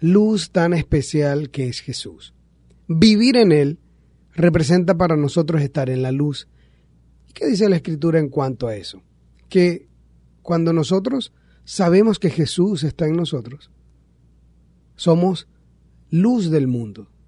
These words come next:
No es que solamente Jesús te ilumina o ilumina tu vida, sino que tú eres luz también.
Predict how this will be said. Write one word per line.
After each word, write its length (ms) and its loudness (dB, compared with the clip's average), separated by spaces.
No 200 6
es 100 2
que 300 0
solamente 840 0
Jesús 540 -4
te 120 -2
ilumina 760 0
o 180 4
ilumina 540 0
tu 160 -4
vida, 340 -2
sino 400 0
que 180 -6
tú 380 -4
eres 320 -2
luz 360 -6
también. 460 -14